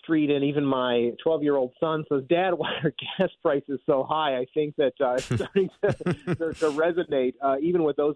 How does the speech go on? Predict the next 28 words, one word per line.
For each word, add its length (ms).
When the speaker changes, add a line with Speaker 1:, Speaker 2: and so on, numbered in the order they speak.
Speaker 1:
who 140
ultimately 520
don't 200
have 200
to, 140
to 180
pay. 320
Uh, 120
yeah, 260
I 120
mean, 180
it 240
is, 260
uh, 40
i-, 340
it 540
is 160
high. 320
I 120
mean, 180
it 140
is, 280
uh, 260
in, 260
in 180
some 200
cases, 460
uh, 220